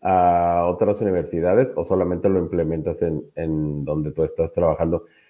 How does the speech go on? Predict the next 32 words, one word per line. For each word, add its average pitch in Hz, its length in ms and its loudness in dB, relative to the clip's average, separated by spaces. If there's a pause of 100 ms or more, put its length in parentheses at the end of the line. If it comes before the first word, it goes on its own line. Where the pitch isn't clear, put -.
(140)
Porque 98 180 4
la 107 100 10
verdad 110 180 10
es 110 40 -6
que 117 260 10
yo 110 120 10
creo 107 180 4
que 117 80 6
es 110 80 8
muy 110 140 4
importante 107 520 4
la 101 120 8
visión 101 720 4 (360)
externa, 107 640 4
¿no? 107 240 0
Que 90 220 4
como 87 200 0
un 92 120 -4
tipo 104 300 4
de, 92 240 8
de 87 120 4
diagnóstico 101 640 4
que 104 120 2
pudieras 95 420 2
generar 92 420 4
alguna 90 720 0 (360)
universidad 95 920 4
en 87 320 2
cuanto 80 340 0
a 78 40 -2
sus 82 180 -8
servicios 104 720 4